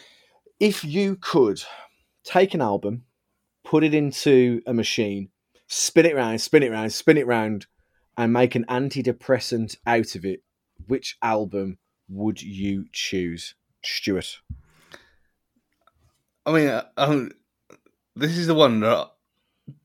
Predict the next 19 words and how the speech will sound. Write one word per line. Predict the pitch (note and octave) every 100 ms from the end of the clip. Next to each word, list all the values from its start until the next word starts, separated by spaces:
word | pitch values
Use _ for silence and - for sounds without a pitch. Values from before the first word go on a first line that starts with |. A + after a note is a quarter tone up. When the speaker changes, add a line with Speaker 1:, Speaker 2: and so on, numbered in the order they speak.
| _ _ - -
Speaker 2:
I | C#3
spent | C#3 - C#3
so | - C3 B2
long | A2+ G#2+
thinking | A2 A2 G#2
about | G#2+ G2 G2
this, | F#2+ - - -
which | G2+ A2 -
way | G2
to, | F#2+ G#2+
to | - G#2+
go. | G2+ E2+ E2+ - - - _ _ _ _ A#2+
My | B2
first | - F#3+ F3
thought, | A#2+ - G2 - - -
of | F#2+
course, | - A#2+ - F#2 - - _
was | - G#2 - - G#2
Gold | A#2+ G#2+ F#2+ F#2